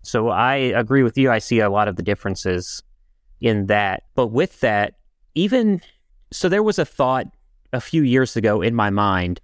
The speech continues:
that sort of the conservative mindset was pro-military, pro-intelligence community, and then Trump happened. And he was a, a big proponent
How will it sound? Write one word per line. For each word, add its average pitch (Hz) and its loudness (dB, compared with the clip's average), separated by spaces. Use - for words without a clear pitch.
that 104 -2
sort 170 0
of 135 0
the 127 -2
conservative 127 0
mindset 107 0
was 95 0
pro-military, 110 0
pro-intelligence 104 -2
community, 95 -4
and 120 0
then 120 0
Trump - -4
happened. 87 -8
And 101 -4
he 143 0
was 131 0
a, 113 2
a 107 0
big 123 -2
proponent 110 -2